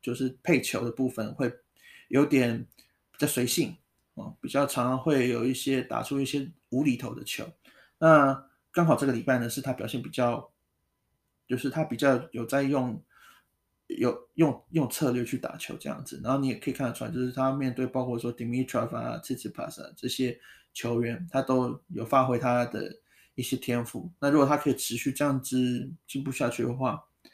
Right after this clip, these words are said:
即使他不会是夺冠的热门，他也可能是位，呃，能够在法网有好表现的选手。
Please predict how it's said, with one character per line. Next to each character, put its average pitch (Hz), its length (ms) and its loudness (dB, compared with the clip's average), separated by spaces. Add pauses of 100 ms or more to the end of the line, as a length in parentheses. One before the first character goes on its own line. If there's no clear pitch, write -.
(220)
即 156 160 8
使 156 100 4
他 147 140 6
不 135 160 2
会 135 100 8
是 139 80 0
夺 123 240 2
冠 135 200 2
的 127 100 0
热 131 240 2
门， - 160 -4
他 139 160 2
也 120 80 0
可 - 160 -10
能 - 100 -12
是 127 220 -4
位， 120 400 -2 (600)
呃， 113 320 6
能 117 160 -2
够 139 160 6
在 - 120 4
法 131 220 6
网 120 300 0
有 120 160 0
好 123 160 4
表 - 160 -4
现 123 160 -6
的 - 80 -6
选 - 240 -12
手。 - 260 -12